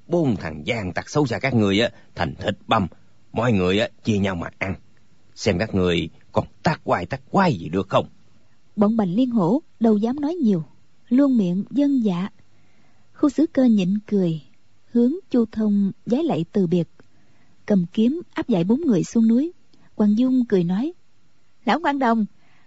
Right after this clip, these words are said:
Speaker 2: ngươi học cách giáo huấn kẻ khác lúc nào vậy? Khúc đầu nói nghe còn có lý, tới đoạn sau càng nói lại càng chẳng ra lời lẽ gì hết."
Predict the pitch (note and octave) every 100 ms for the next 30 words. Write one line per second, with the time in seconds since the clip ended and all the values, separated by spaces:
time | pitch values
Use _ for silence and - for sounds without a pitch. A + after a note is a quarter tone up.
0 | - C4 D#4 A#3 A3 F#4+ C4 D4 F4+ D#4
1 | G#4 - A#3 D#4+ F4+ G#4 D#4 A3+ A3 A#3+
2 | - - - - - - - - F#4 A#3
3 | A3+ F3+ F#3+ C#4 G4 B3 G3 F3+ B3+ D4
4 | G4+ - - - - - E4 E4+ F#3+ G#3
5 | A#3+ A3 G3+ - - A#3+ B3+ C4 C#4 G4+
6 | B3+ G#3 F#3 - G3+ G#4 D4+ A#3 F3+ F3
7 | D#4+ A#3 D#4